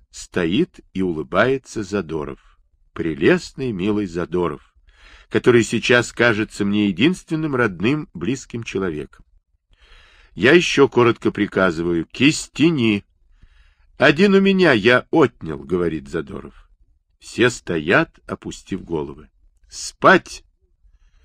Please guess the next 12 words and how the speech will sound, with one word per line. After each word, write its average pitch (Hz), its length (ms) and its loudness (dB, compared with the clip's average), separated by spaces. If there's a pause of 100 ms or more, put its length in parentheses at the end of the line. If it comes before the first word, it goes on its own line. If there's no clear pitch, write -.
(640)
Я 110 280 2
не 208 120 2
ухожу 190 420 2
из 180 140 -2
спальни, 175 500 2
пока 123 380 -2
все 135 540 -2
не 87 160 -8
укладываются. 78 960 -10 (1700)
На - 160 2
другой 156 380 8
день 165 400 4